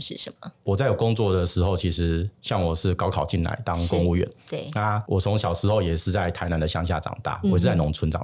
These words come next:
Speaker 2: 大。
Speaker 1: 对。
Speaker 2: 所以我看到的农村其实真的它的转变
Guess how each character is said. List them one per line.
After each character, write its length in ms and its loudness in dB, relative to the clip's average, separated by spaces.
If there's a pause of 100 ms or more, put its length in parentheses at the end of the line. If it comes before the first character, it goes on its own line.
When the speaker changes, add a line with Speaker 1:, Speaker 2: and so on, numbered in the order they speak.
Speaker 2:
大。 80 -2
Speaker 1:
对。 120 -8 (220)
Speaker 2:
所 160 0
以 20 4
我 120 2
看 200 0
到 200 2
的 100 2
农 180 0
村 220 2
其 160 0
实 340 0 (480)
真 180 2
的 240 2 (200)
它 100 0
的 80 2
转 240 -2
变 340 2